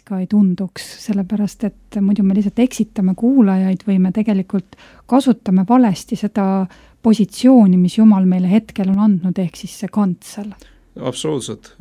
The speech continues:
Speaker 2: See on ikkagi selge vastutus ja nii nagu Paulus ütleb, äh, Timoteusele, et kuuluta sõna, astu esile sobival või ebasobival ajal, kuuluta sõna. Mitte ära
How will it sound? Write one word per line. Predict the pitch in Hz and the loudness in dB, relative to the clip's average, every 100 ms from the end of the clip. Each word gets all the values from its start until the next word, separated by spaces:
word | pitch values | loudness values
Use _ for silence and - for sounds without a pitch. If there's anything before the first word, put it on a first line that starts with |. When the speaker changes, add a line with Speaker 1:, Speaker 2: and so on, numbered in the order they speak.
| 147 | -18
Speaker 2:
See | - 135 131 | -6 0 0
on | 113 | 0
ikkagi | 110 113 104 | -4 -8 -8
selge | 110 139 107 107 | -4 -4 -2 -2
vastutus | 120 110 - 98 104 | -4 -6 -12 -14 -10
ja | |
nii | 101 107 | -8 -8
nagu | 101 101 | -8 -4
Paulus | 120 113 104 - - - _ - | -2 -2 -4 -10 -18 -20 _ -14
ütleb, | 110 - 104 - | -12 -10 -12 -8
äh, | 107 101 98 | -6 -6 -6
Timoteusele, | 127 117 - 104 101 98 98 101 | -6 -6 -8 -10 -10 -10 -10 -12
et | 101 _ | -14 _
kuuluta | - 135 147 131 113 - 104 | -6 -2 0 0 -4 -6 -10
sõna, | 101 135 131 101 104 110 | -4 -4 -2 -4 -6 -8
astu | - - 117 | -8 -6 -4
esile | 113 104 95 | -4 -6 -8
sobival | - 123 120 110 104 | -6 -4 -4 -4 -4
või | 110 | -4
ebasobival | 120 113 110 107 110 | -4 -4 -4 -4 -4
ajal, | 110 107 104 - _ - | -2 -4 -6 -20 _ -8
kuuluta | 147 147 110 117 | -4 -4 -6 -10
sõna. | 107 131 120 101 - _ _ _ _ _ _ _ | -8 -6 -6 -10 -14 _ _ _ _ _ _ _
Mitte | 120 117 | -16 -6
ära | 139 | -4